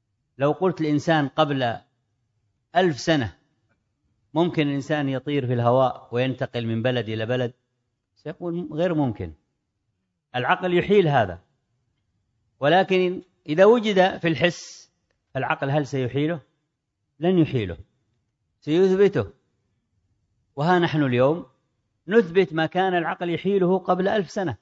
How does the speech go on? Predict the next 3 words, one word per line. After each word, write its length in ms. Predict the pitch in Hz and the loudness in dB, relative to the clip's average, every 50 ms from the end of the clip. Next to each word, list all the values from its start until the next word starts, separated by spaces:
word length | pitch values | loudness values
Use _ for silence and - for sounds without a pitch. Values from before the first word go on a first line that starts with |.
| _ _ _ _ _ _ _ _ _ _ _ _ _ _ _ _ _ _ _ _ _ _ _ _ _ _ _ _ _ _ | _ _ _ _ _ _ _ _ _ _ _ _ _ _ _ _ _ _ _ _ _ _ _ _ _ _ _ _ _ _
وغداً 640 | 123 139 151 160 170 196 202 196 214 226 220 208 - - _ _ _ _ _ _ - | -2 0 2 4 4 4 4 4 2 2 0 -4 -8 -12 _ _ _ _ _ _ 0
ربما 760 | 151 190 208 180 160 165 180 175 180 185 202 220 220 - - - _ _ _ _ _ _ _ _ _ _ _ _ _ _ | 2 2 2 2 0 0 0 2 2 2 0 0 -4 -8 -14 -20 _ _ _ _ _ _ _ _ _ _ _ _ _ _
سيثبت 640 | _ - 180 185 214 240 208 175 165 156 165 160 | _ -2 0 0 0 0 -2 -4 -6 -6 -6 -6